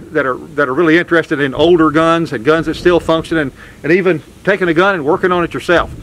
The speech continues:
Uh, this one over here, <laughs> I'll have it out some more just for the satisfaction of being able to do that with it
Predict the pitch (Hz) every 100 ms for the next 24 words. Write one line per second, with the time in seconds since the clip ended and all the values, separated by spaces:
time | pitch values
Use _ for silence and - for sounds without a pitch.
0 | - - - - 143 131 135 135 170 -
1 | 170 156 175 196 - - - 220 - -
2 | - 185 185 202 185 185 160 - 156 175
3 | 147 - - - 107 175 196 - - 185
4 | 165 - 196 175 160 190 175 - 147 143
5 | 165 160 135 139 156 139 185 156 147 143